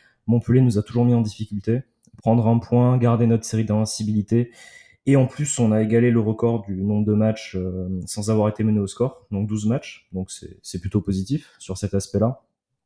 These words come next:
Donc voilà, moi, ce point me, me satisfait pleinement. Euh, la manière, euh, en plus, a pas été, euh,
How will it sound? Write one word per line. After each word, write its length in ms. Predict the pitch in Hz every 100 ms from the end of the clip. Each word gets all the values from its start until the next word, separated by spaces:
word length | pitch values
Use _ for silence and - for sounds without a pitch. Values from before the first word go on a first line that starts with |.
| _ _ _
Donc 160 | 110 113
voilà, 220 | 117 123
moi, 140 | 110 113
ce 120 | -
point 300 | 107 - 117
me, 300 | 110 95 90 - - - - - _ -
me 100 | 113
satisfait 480 | 117 127 127 - 127
pleinement. 560 | - 123 123 123 139 147 - -
Euh, 380 | 98 101 98 98
la 160 | 104
manière, 540 | 107 107 110 117 113 101
euh, 200 | 92 90
en 120 | 92
plus, 240 | - 113
a 60 | 101
pas 120 | 104
été, 360 | 104 - 107 107
euh, 160 | 95